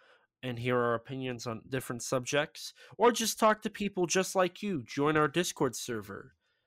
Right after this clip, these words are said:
Um, just looking, I like to always do this, uh, looking on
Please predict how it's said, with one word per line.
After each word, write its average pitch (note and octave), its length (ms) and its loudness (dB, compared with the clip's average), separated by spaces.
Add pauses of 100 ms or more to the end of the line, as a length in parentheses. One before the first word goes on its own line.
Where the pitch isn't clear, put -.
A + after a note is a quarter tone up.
(240)
Um, A#2+ 460 0 (540)
just - 320 -2
looking, D#3+ 400 4
I C#3 80 8
like C3+ 260 6
to D3 100 0
always C3 340 6
do C#3 140 -2
this, F#3+ 420 -4
uh, B2+ 160 6
looking C3+ 440 0
on B2 380 2